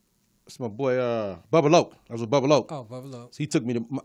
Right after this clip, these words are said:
Speaker 1: Mike Epps' concert. So we went to Mike Epps, and I bumped into my boy. And he like, "Oh, man, my partner, I ain't seen you. I thought you was still going." I'm like, "You back out. Come
Speaker 2: Oh.
Speaker 1: out. I'm a comedian now." "What?"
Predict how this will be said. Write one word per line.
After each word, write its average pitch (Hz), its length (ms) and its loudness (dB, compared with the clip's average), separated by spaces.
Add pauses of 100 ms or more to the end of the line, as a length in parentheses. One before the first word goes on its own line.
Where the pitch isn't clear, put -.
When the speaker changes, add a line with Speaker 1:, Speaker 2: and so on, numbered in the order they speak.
Speaker 1:
Mike 127 260 -2
Epps' 127 140 -4
concert. 131 440 -4
So 110 160 -8
we 127 100 -4
went 127 140 -8
to 120 60 -12
Mike 123 200 -4
Epps, 123 100 -6
and 117 100 -6
I 110 40 -4
bumped 110 240 0
into 131 160 -8
my 123 120 -2
boy. 170 280 0
And 151 80 -4
he 196 60 -8
like, 202 180 -8
"Oh, 220 300 -6
man, 247 220 -10
my 247 140 -8
partner, 254 320 -6
I 262 60 -8
ain't 262 100 -10
seen 269 140 -12
you. 262 80 -6
I 247 40 -8
thought 262 220 -6
you 262 60 -14
was 240 100 -14
still 277 240 -4
going." 277 360 0
I'm 269 140 -2
like, 254 180 -6
"You 247 100 -12
back 262 220 -4
out. 302 340 -2 (240)
Come 208 200 -8
Speaker 2:
Oh. 254 40 -2
Speaker 1:
out. 277 380 0
I'm 147 240 -14
a - 40 -12
comedian 247 440 -2
now." 135 180 -2
"What?" 269 240 -12